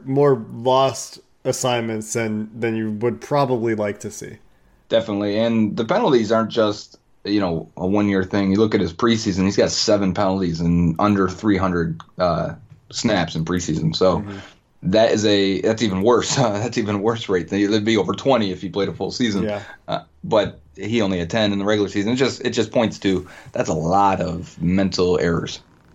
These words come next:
Speaker 1: Yeah, and they were, they were both pre-snap and holding
Speaker 2: Yeah.
Speaker 1: penalties. They were, they were of all varieties. He, he gave up forty pressures according to P F F, which
Speaker 2: That's a lot.
Speaker 1: is, is a pretty staggering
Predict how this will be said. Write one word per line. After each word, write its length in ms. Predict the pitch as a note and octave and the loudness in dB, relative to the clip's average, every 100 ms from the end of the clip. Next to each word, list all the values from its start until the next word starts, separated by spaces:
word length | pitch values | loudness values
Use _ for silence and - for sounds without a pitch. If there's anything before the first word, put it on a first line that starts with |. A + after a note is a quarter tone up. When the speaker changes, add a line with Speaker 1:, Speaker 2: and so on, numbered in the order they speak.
| - | 0
Speaker 1:
Yeah, 240 | D#3 E3 | 4 6
and 180 | D#3+ D3 | 4 4
they 80 | D#3 | 6
were, 280 | C#3+ A#2+ - | 6 4 -2
they 160 | C3 C#3+ | 4 4
were 100 | C3+ | 6
both 320 | C#3 D3+ D3 | 4 2 2
pre-snap 580 | D#3+ D#3+ D3+ D3 C3+ B2 | 0 0 2 2 2 4
and 200 | C3 C3 | 2 2
holding 380 | G#2 A#2+ B2 G#2+ | 0 0 2 4
Speaker 2:
Yeah. 120 | G2+ | 4
Speaker 1:
penalties. 380 | A#2+ A#2 A#2 A2+ | 2 0 -2 2
They 120 | B2+ | 2
were, 100 | B2 | 4
they 80 | B2+ | 4
were 160 | B2 | 4
of 100 | B2 | 2
all 200 | C3 D3 | 4 4
varieties. 720 | C3 B2 B2 A#2+ A#2+ A#2+ A#2+ | 2 2 4 4 4 2 2
He, 180 | C#3 C#3+ | 2 2
he 140 | D#3+ E3+ | 2 4
gave 160 | F#3 | 4
up 160 | F#3+ F#3 | 4 2
forty 340 | F3 F#3 F#3 | 4 4 4
pressures 460 | - D#3 D#3 E3 C3+ | 2 2 2 0 -2
according 320 | C3 B2+ B2 | 0 0 0
to 80 | A2+ | -2
P 180 | - B2 | 0 2
F 240 | A#2+ G#2+ | 2 2
F, 320 | A#2+ B2 C3 | 2 2 0
which 360 | B2+ B2+ B2 - | 0 2 2 -4
Speaker 2:
That's 140 | F#2 | -6
a 60 | G#2 | 0
lot. 280 | G2 G2 - | 2 2 2
Speaker 1:
is, 180 | C#3 B2 | -2 -2
is 200 | D#3+ D3+ | -2 -2
a 40 | |
pretty 260 | D3 F#3 B3 | -2 -2 -2
staggering 840 | - - D3 B2 A#2+ A#2+ G#2+ G2 | -2 -4 0 2 2 0 -4 -6